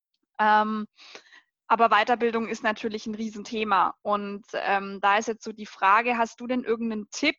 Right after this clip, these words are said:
irgendein gutes Buch zum Beispiel, was du in der Vergangenheit gelesen hast, was dich auch unternehmerisch geprägt hat oder irgendeine Plattform, die du empfehlen kannst?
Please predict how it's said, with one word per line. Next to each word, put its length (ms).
irgendein 340
gutes 440
Buch 340
zum 240
Beispiel, 420
was 240
du 80
in 100
der 120
Vergangenheit 640
gelesen 360
hast, 180
was 160
dich 220
auch 240
unternehmerisch 760
geprägt 600
hat 200
oder 240
irgendeine 640
Plattform, 640
die 60
du 80
empfehlen 500
kannst? 460